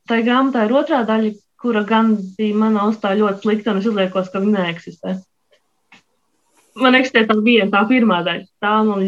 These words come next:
ļoti patika. Tā ir viena, jā, arī manu mīļāko grāmatu topā. Viena no, vienkārši tas, tas viss, kā tas stāsts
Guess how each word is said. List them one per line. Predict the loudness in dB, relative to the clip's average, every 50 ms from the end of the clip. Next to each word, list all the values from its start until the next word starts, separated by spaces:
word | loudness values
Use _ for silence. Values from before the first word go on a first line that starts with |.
| -2
ļoti | -2 0 0 0 0 -2 -4 -6
patika. | -10 -10 -10 -10 -12 -14 -12 -8
Tā | -4 0 0 2
ir | 0 0 -2 -8 _ _ _ _ _ _ _ _ _ -2
viena, | 2 4 4 6 6 4 2 0 0
jā, | 0 2 2 2 2
arī | 2 0 0 -2 -4 -8 _ _
manu | _ -8 -6 -4 -2
mīļāko | -2 -2 0 0 0 0 -2 -2 -2
grāmatu | 0 0 0 2 0 0 -2 -4 -6 -6
topā. | -6 -2 -2 -2 -2 -4 -4 -4 -4 -4 -4 -6 -8 _ _ _ _ _ _ _ _ _ _ -10
Viena | -8 -4 -2 -2 0 0 0
no, | 0 0 0 -2 -2 -4 -8 _ _ _ _ _ _ _ _ _ _ _ _ _ _ _ _ _ -4
vienkārši | 0 2 2 2 2 2
tas, | 0 0 -2 -6
tas | -14 -12 -4 0
viss, | 0 0 0 0 -4 -2
kā | -2 0 0
tas | 0 -4 -8 -12 -6
stāsts | -2 0 0 0 0 -2 -6 -12 _ _